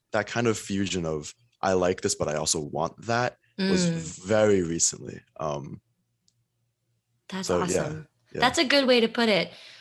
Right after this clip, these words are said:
Speaker 2: "I like it and I also want it," because I feel
Speaker 1: Right.
Speaker 2: like it's, you know, you, we can like a lot of things as we go along. And then,
Speaker 1: Mm-hmm.
Speaker 2: but at a certain point when we want to,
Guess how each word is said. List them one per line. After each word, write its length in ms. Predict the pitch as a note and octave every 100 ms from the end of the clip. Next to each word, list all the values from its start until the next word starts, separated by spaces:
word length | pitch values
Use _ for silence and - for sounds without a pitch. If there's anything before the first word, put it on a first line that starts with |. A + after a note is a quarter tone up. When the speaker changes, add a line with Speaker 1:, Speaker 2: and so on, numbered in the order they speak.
| -
Speaker 2:
"I 120 | F#3+
like 300 | F#3+ G#3 A3+
it 200 | A#3+ A#3
and 120 | G3 F#3+
I 80 |
also 340 | E3+ F3 G3 F3+
want 320 | E3+ E3 D3+
it," 140 | -
because 560 | F3+ F3 E3+ E3+ E3 -
I 160 | F3 E3+
feel 180 | D#3+
Speaker 1:
Right. 40 | F3
Speaker 2:
like 200 | F3 F3
it's, 260 | E3 -
you 120 | G3 G3+
know, 100 | F3
you, 180 | F3 F#3+
we 120 | G3+
can 140 | F#3+
like 220 | F3 G3
a 60 | C4
lot 180 | G3+ D#3
of 100 | D3+
things 480 | A3+ A3 E3 E3 F3
as 160 | F3 F3
we 80 |
go 200 | F3 E3 D#3+
along. 420 | F3 F3+ D#3+ D#3
And 100 | D#3
then, 300 | D#3 D#3+ F3
Speaker 1:
Mm-hmm. 200 | F#3 E3+
Speaker 2:
but 100 | F3
at 120 | F3
a 60 | E3+
certain 300 | G3+ F3+ F#3
point 180 | F#3 E3+
when 180 | E3 E3
we 200 | F#3+ G3+
want 420 | F3+ D#3+ D3 -
to, 340 | F3 D#3+ D#3+